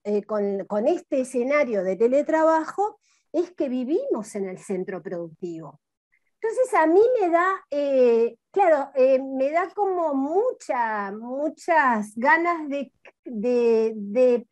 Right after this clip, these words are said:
generar una crítica en relación a esto, porque hay una situación de transformación productiva de las cuales los trabajadores no han tenido una voz,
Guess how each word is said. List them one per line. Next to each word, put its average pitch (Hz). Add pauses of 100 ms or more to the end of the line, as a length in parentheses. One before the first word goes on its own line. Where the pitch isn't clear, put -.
generar 294
una 269
crítica 302
en 202
relación 196
a 175
esto, 156 (420)
porque 233
hay 381
una 415
situación 285
de 208
transformación 214
productiva 294 (320)
de 226
las 262
cuales 269
los 220
trabajadores 226
no 320
han 494
tenido 285
una 214
voz, 269